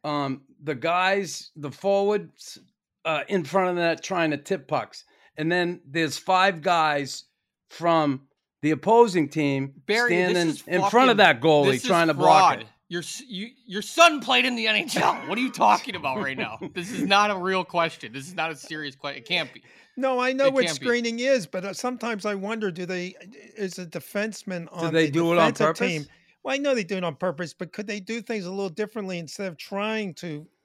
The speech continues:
Speaker 3: have fifteen people, defensemen
Speaker 2: They're
Speaker 3: in
Speaker 2: trying
Speaker 3: front?
Speaker 2: to clear bodies out for sure.
Speaker 1: Yeah, they gotta
Speaker 2: Yeah,
Speaker 1: clear
Speaker 2: they're trying
Speaker 1: bodies.
Speaker 2: to, you
Speaker 1: Guys
Speaker 2: know,
Speaker 1: are trying to get
Speaker 2: or
Speaker 1: to
Speaker 2: they
Speaker 1: the
Speaker 2: better
Speaker 1: net.
Speaker 2: block the shot, which, you know, I
Speaker 1: Yeah.
Speaker 2: never,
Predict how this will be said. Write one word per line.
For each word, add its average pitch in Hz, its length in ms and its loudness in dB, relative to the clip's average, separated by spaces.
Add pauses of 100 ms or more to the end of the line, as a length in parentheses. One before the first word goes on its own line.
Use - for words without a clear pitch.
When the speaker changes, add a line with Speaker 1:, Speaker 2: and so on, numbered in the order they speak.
Speaker 3:
have 156 220 -4
fifteen 156 580 -12
people, 147 320 -10
defensemen 143 540 -12
Speaker 2:
They're 214 120 -2
Speaker 3:
in - 40 -8
Speaker 2:
trying 269 200 -2
Speaker 3:
front? 269 100 -2
Speaker 2:
to 214 40 -6
clear 196 280 -4
bodies 139 420 0
out 143 220 -6
for 165 100 -14
sure. 147 160 -8
Speaker 1:
Yeah, 247 400 -2
they 160 160 -8
gotta 214 220 -4
Speaker 2:
Yeah, 202 80 -8
Speaker 1:
clear 220 180 0
Speaker 2:
they're 190 160 -2
trying 247 280 -2
Speaker 1:
bodies. 156 160 -8
Speaker 2:
to, - 40 -16
you 123 40 -10
Speaker 1:
Guys 220 240 0
Speaker 2:
know, 240 60 -6
Speaker 1:
are 214 40 -8
trying 233 280 -2
to 220 60 -4
get 220 180 -2
Speaker 2:
or 202 140 4
Speaker 1:
to 240 60 6
Speaker 2:
they 233 100 4
Speaker 1:
the 240 60 -2
Speaker 2:
better 220 160 4
Speaker 1:
net. 190 100 -2
Speaker 2:
block 196 340 2
the 190 60 -18
shot, 160 400 -6
which, 139 260 -14
you 147 100 -12
know, 135 80 -8
I 220 180 -2
Speaker 1:
Yeah. 156 60 -2
Speaker 2:
never, 131 380 -12